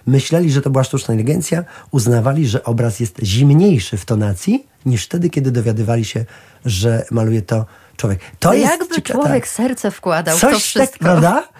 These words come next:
Speaker 1: I k-, które przekłada się na, na paletę, która jest,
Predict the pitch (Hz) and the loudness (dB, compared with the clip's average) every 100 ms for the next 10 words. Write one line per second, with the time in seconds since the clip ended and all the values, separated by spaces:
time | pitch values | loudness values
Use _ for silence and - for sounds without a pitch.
0 | - - 175 - 233 208 185 - 165 220 | -8 0 0 0 0 2 2 0 2 2
1 | 214 151 - 170 233 165 143 147 156 - | 4 2 2 4 4 4 4 4 2 0
2 | 165 139 - 139 262 302 - 117 - 143 | 2 2 2 2 2 0 -2 -4 -2 0
3 | 143 147 - | 2 2 -2